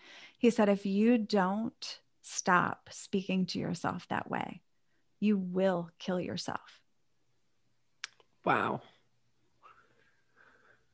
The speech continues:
Speaker 1: Yeah.
Speaker 2: Where, where did those words land in you? <clears throat>
Speaker 1: I mean, that day they didn't land.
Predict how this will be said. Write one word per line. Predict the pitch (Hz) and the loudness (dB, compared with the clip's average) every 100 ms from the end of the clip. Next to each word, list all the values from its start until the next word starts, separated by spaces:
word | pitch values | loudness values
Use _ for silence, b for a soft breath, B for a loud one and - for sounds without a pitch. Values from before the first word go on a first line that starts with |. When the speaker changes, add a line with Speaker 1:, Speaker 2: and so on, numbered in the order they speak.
| _ _ _ _ _ _ _ _ B B B B B B B _ _ _ _ | _ _ _ _ _ _ _ _ B B B B B B B _ _ _ _
Speaker 1:
Yeah. | - 185 - - _ | -10 -8 -10 -16 _
Speaker 2:
Where, | 190 202 226 214 | 4 8 10 8
where | 226 | 8
did | 233 220 | 8 8
those | 240 208 | 6 8
words | 170 175 170 | 8 8 6
land | 156 151 165 | 4 4 0
in | 147 | -2
you? | 139 139 156 - _ _ _ _ | -4 -4 -6 -10 _ _ _ _
<clears throat> | - 254 220 151 - _ _ - | 4 6 6 4 -6 _ _ 6
Speaker 1:
I | 254 | 8
mean, | 254 240 226 208 - - _ _ _ _ _ _ _ _ _ _ _ _ _ _ _ _ _ _ _ _ _ _ _ _ _ _ 214 | 10 8 4 -2 -8 -20 _ _ _ _ _ _ _ _ _ _ _ _ _ _ _ _ _ _ _ _ _ _ _ _ _ _ 6
that | 214 240 220 | 8 8 6
day | 196 208 233 | 8 10 10
they | 220 196 | 10 6
didn't | - 196 185 - | 4 2 0 -2
land. | 170 160 113 - | -4 -4 -6 -10